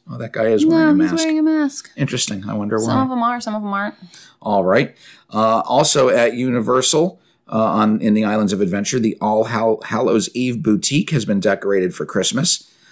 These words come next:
Speaker 1: You would think they would just take the, uh, Halloween components away.
Speaker 2: Guess not.
Speaker 1: Um, and let's see. If you're in Universal, uh,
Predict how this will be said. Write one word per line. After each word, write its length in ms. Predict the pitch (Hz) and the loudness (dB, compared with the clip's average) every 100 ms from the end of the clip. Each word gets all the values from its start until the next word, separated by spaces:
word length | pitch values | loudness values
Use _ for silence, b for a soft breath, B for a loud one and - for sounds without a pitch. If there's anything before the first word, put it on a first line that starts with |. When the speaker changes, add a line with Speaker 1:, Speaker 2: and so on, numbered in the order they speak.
| b | b
Speaker 1:
You 120 | - | 2
would 100 | 104 | 2
think 220 | - 110 - | 4 0 2
they 100 | 98 | 2
would 140 | 92 | 2
just 240 | 95 - | 2 0
take 300 | - 101 - | 0 0 -2
the, 340 | - 90 87 82 | -2 0 0 -2
uh, 260 | 80 82 - 87 | -4 -6 -10 -10
Halloween 640 | 92 101 95 98 98 95 - | -4 -2 0 0 -2 -6 -8
components 500 | - 90 98 95 87 | -10 -6 -4 -2 -2
away. 480 | 87 85 87 131 175 - | -2 0 2 0 -2 -12
Speaker 2:
Guess 240 | 165 160 - | -8 -4 0
not. 280 | 247 349 - - - | 0 0 -4 -20 -10
Speaker 1:
Um, 420 | 92 90 92 90 - _ | -6 -2 -2 -2 -4 _
and 580 | 92 95 95 95 92 87 | -2 0 0 0 -2 -2
let's 280 | 85 - - | -2 -2 -2
see. 560 | - 101 98 85 80 b b b | -2 0 2 2 -2 b b b
If 200 | 123 - | 0 2
you're 160 | 123 - | 0 2
in 260 | 151 160 | 0 0
Universal, 560 | 160 139 117 117 - 104 - - | 2 2 4 2 2 2 0 0
uh, 420 | - 87 85 80 | -2 0 2 0